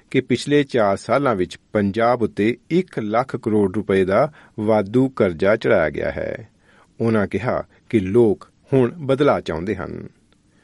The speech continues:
ਤੇ ਅੰਤ ਵਿੱਚ ਮੌਸਮ ਦਾ ਹਾਲ ਚਾਲ ਵੀ ਜਾਣ ਲੈਂਦੇ ਹਾਂ।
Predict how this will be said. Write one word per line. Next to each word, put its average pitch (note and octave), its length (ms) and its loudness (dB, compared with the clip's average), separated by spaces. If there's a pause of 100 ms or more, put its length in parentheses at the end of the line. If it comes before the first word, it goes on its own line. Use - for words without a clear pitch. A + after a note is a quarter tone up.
(760)
ਤੇ A2 200 2 (100)
ਅੰਤ D3 220 -2
ਵਿੱਚ C3+ 220 0
ਮੌਸਮ A2+ 420 0
ਦਾ B2 160 2
ਹਾਲ A2+ 160 0
ਚਾਲ A#2 180 0
ਵੀ B2 140 0
ਜਾਣ A2 220 2
ਲੈਂਦੇ A2+ 260 0
ਹਾਂ। C#3 200 -2